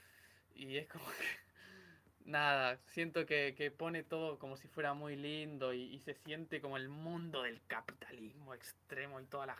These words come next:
¡ah! qué sé yo, no, pero está mejor, qué sé yo, está, está bien. <laughs> Me. <laughs> Siguiente.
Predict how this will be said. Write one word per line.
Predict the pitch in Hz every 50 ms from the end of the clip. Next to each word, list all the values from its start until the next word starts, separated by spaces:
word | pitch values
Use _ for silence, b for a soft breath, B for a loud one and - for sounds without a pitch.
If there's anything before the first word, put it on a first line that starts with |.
| - -
¡ah! | 143 170 175 180 170 170 B B B B B B B B B B
qué | - 160
sé | 156 165
yo, | 151 - 156 143 139 - - - - -
no, | 156 170 180 156 143 - - - -
pero | - 190 196 226 226 190 - - - _ -
está | - 202 - - 370 269
mejor, | 233 185 - - 156 143 139 -
qué | - 196
sé | 202 196 151
yo, | - - 131 117 120
está, | 127 - - 131
está | 190 233 - - - - _ - 196 185
bien. | 143 131 113 110 113 113 131 - - _ - B B B B B
<laughs> | B - - - - - - - - - - - - - - 185 - - - - - -
Me. | 160 147 143 131 127 -
<laughs> | 170 170 - - - - - - - - - _ _ - - - - - - - - - - - - - - - - _ _ - -
Siguiente. | - - 185 180 180 190 196 190 180 170 165 143 - 147 139 135 131